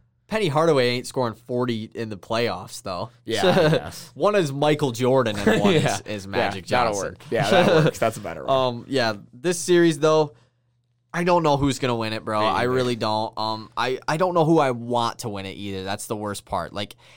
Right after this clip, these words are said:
Speaker 1: I feel like if the Lakers lose in the first round, LeBron's, I, the only reason I don't want them to lose is just for his legacy or whatever.
Speaker 2: Mm-hmm.
Speaker 1: But I feel like it won't be hurt that much, right? Like, they've been,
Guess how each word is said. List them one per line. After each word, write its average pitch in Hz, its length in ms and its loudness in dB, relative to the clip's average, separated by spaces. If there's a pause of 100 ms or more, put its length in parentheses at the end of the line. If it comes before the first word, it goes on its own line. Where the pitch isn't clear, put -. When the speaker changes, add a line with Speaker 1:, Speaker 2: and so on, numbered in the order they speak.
Speaker 1:
I 139 60 -4
feel 220 180 2
like 226 80 2
if 233 100 -6
the 208 120 0
Lakers 190 360 0
lose 175 140 0
in 165 80 -6
the 160 80 -2
first 160 300 -4
round, 147 260 2
LeBron's, 139 560 -2
I, 165 120 -2
the 160 200 -4
only 214 200 -2
reason 185 240 -4
I 131 80 -2
don't 120 280 -2
want 131 160 -2
them 127 140 -8
to 127 40 -6
lose 127 280 -4
is 113 60 -10
just 117 200 -8
for 117 140 -4
his 104 180 -6
legacy 110 500 -6
or 117 60 -2
whatever. 117 380 -4
Speaker 2:
Mm-hmm. 107 220 -12 (240)
Speaker 1:
But - 160 0
I 190 80 -6
feel 262 140 -2
like 247 120 0
it 208 100 0
won't 196 160 -4
be 170 120 2
hurt 147 260 -2
that 127 240 0
much, 123 240 -6
right? 120 280 0
Like, 120 220 -4
they've 131 180 -4
been, 123 200 -6